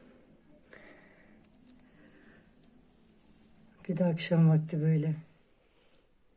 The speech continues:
Yok arkadaşlar, bize dinlenme yok. Dinlenme yok derken,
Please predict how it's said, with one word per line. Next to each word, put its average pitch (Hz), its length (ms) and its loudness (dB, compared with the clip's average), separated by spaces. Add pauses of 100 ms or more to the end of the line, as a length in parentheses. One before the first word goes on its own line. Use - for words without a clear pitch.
(1400)
Yok 202 260 -8
arkadaşlar, 175 720 -8 (680)
bize 190 340 -8
dinlenme 185 500 -6
yok. 175 240 -10 (1500)
Dinlenme 196 420 -6
yok 196 260 -10
derken, 208 480 -8